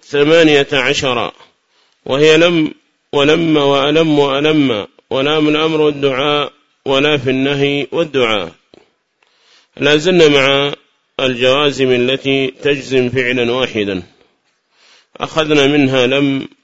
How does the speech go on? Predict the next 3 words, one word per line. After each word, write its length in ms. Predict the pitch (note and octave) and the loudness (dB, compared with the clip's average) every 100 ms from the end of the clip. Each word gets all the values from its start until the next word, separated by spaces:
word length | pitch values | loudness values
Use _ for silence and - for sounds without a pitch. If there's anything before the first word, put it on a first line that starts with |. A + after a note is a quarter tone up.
| _ _ _ | _ _ _
ولما، 560 | C3+ C3 C#3+ B2+ F#2+ E2+ - _ _ _ _ _ _ _ _ _ _ _ _ - | -2 0 2 0 -2 -8 -14 _ _ _ _ _ _ _ _ _ _ _ _ -4
وأن 400 | C3 D#3 D3 C3+ | 0 2 2 2
معناهما 880 | A#2+ C#3+ C#3 C3 B2 B2+ C3+ D#3 | 0 0 0 0 0 0 -2 -6